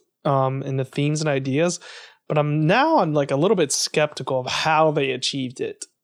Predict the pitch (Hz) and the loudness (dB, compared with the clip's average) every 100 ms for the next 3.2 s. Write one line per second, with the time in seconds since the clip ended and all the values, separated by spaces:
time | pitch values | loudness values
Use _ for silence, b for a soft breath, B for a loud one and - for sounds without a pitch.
0 | - 160 165 180 170 160 147 247 370 370 | -2 0 2 2 2 -2 -2 2 4 4
1 | 240 - 175 165 - 269 - - 165 156 | 2 0 0 2 2 0 0 2 2 4
2 | 156 139 147 139 127 - - 180 135 117 | 2 2 0 0 -2 -2 0 0 -2 -6
3 | 123 - | -6 -8